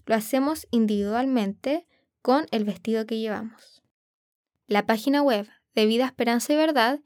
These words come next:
tiene un excelente artículo titulado "La modestia es lo más difícil",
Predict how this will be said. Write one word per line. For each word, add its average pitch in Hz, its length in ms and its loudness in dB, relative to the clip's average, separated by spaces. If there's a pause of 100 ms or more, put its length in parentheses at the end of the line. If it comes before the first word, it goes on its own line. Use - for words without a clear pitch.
(340)
tiene 254 180 8
un 277 80 8
excelente 262 640 2
artículo 247 460 2
titulado 220 680 0 (320)
"La 214 120 0
modestia 247 680 2 (120)
es 202 160 -2
lo 202 80 -4
más 202 180 -2
difícil", 196 540 -12